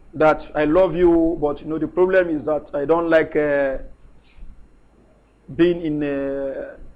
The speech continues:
a, what's it called, polygamous, uh, family, so divorce your first wife." And the man who is also what, who is so much interested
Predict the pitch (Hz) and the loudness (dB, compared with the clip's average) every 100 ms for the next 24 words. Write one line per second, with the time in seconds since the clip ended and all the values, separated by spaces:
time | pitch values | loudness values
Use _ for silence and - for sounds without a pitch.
0 | - - - - - _ _ - 143 143 | -16 -16 -20 -20 -20 _ _ -10 -4 -2
1 | 143 139 139 139 135 135 151 151 156 - | -2 -4 -4 -4 -4 2 2 2 -2 -2
2 | 147 - 143 156 165 165 160 160 143 139 | -2 -2 -2 2 2 2 0 0 -2 -2
3 | 135 131 135 139 139 156 156 156 151 151 | -6 -8 -10 -14 -6 -2 0 0 2 0
4 | 151 - - - _ _ _ 180 180 170 | -2 -10 -20 -20 _ _ _ 2 4 4
5 | 170 190 - - - _ - - 143 139 | 0 -4 -10 -14 -20 _ -20 -10 -4 4
6 | 185 180 156 - 170 160 156 127 - - | 4 4 -2 2 2 4 0 0 -8 -20
7 | _ - - - _ _ _ _ - - | _ -14 -14 -14 _ _ _ _ -20 -20
8 | - - _ _ _ _ _ _ _ _ | -20 -20 _ _ _ _ _ _ _ _
9 | - 170 185 202 240 202 143 - - - | -4 0 0 4 4 4 -2 -14 -20 -20
10 | - - - _ - - - - - - | -20 -20 -20 _ -20 -20 -20 -20 -20 -20
11 | - - _ - 180 220 - 196 196 196 | -20 -20 _ -4 -2 -2 2 2 4 4
12 | 190 170 - - - _ _ _ - - | 6 4 -2 -16 -20 _ _ _ -20 -20
13 | - - 180 180 202 214 220 208 208 170 | -14 -2 0 2 4 4 4 0 0 -6
14 | - 196 196 170 - | -2 -2 0 -2 -4